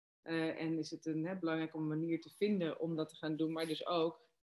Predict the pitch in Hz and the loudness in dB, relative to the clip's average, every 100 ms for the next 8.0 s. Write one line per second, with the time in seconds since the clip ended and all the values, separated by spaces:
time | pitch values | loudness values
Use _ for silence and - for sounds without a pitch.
0 | _ - 185 196 175 165 160 170 160 160 | _ -12 -6 0 2 2 0 -2 0 0
1 | 160 160 165 165 160 - 190 190 - 175 | 0 -2 -4 -2 -4 -2 0 0 -2 -6
2 | 170 - 214 208 160 160 156 156 160 - | -6 2 4 6 4 0 -2 -2 -2 -6
3 | 170 156 156 156 160 160 165 156 156 156 | -2 0 0 -2 -4 -12 -10 -10 -10 -6
4 | 165 160 - _ _ _ _ _ _ _ | -6 -6 -16 _ _ _ _ _ _ _
5 | - 160 151 147 143 151 143 - - 156 | -6 -2 0 0 -2 -2 -6 -8 -6 -6
6 | - - 180 170 202 202 160 160 - 156 | -6 -6 0 2 2 2 0 0 -2 -8
7 | 165 - 170 160 165 156 180 - 170 196 | -10 -2 0 0 -2 -2 -2 -2 -8 -8